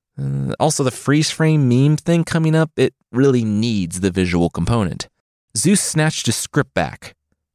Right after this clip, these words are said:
"Bro, doesn't matter. This is all just content.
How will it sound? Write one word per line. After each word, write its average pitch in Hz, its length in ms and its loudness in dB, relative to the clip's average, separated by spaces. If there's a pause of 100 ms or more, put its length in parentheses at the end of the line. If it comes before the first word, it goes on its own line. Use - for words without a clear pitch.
(140)
"Bro, 127 360 2 (480)
doesn't 147 280 2
matter. 135 400 2 (460)
This 117 200 -2
is 147 140 -2
all 165 160 4
just 160 220 0
content. - 560 -2